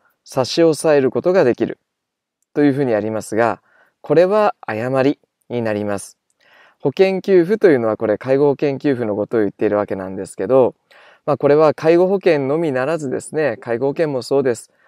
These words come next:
それから医療保険もそうですね。労災保険や年金保険とかですね、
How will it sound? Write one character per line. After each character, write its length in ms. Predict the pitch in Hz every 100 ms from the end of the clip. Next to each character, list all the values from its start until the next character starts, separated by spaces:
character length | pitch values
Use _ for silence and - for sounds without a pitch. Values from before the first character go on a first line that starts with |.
| _
そ 140 | _ 120
れ 80 | 113
か 120 | 110
ら 80 | 110
医 60 |
療 200 | 113 135
保 60 | 147
険 220 | 170 151
も 220 | 131 113
そ 180 | 110 127
う 20 |
で 120 | 110 107
す 120 | 156
ね。 200 | 170 - _ _ -
労 180 | 123 113
災 240 | 123 113
保 80 | 117
険 180 | 120 107
や 140 | 101
年 240 | 110 113
金 200 | 117 120
保 80 | 120
険 240 | 120 110 101
と 100 | 95
か 120 | 98
で 120 | 95
す 140 | -
ね、 240 | 156 151